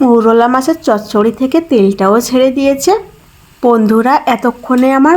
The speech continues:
মৌরলা মাছের চচ্চড়ি বানানো কমপ্লিট। এখন চুলাটা অফ করে দিব আর এভাবে চার পাঁচ মিনিট রেখে দিব। চার পাঁচ মিনিট পর কড়াই থেকে অন্য একটি পাত্রে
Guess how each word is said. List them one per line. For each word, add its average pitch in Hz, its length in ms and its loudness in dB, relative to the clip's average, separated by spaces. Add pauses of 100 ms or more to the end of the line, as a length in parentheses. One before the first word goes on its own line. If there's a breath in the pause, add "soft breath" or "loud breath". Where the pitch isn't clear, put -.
(100)
মৌরলা 214 420 2
মাছের 226 320 -2
চচ্চড়ি 294 500 -2
বানানো 302 280 2 (120)
কমপ্লিট। 294 420 0 (800)
এখন 208 320 -2 (140)
চুলাটা 233 360 0 (120)
অফ 262 100 -6 (120)
করে 294 220 0
দিব 294 140 0 (540)
আর 254 80 0 (240)
এভাবে 214 300 0 (140)
চার 214 240 0
পাঁচ 196 140 -4 (100)
মিনিট 339 200 0 (100)
রেখে 214 280 0
দিব। 190 160 -2 (460)
চার 214 180 0 (100)
পাঁচ 220 180 -4 (120)
মিনিট 277 260 0 (180)
পর 262 220 2 (160)
কড়াই 202 360 0
থেকে 220 180 -4 (160)
অন্য 285 140 2 (120)
একটি 302 160 -6 (100)
পাত্রে 302 400 -4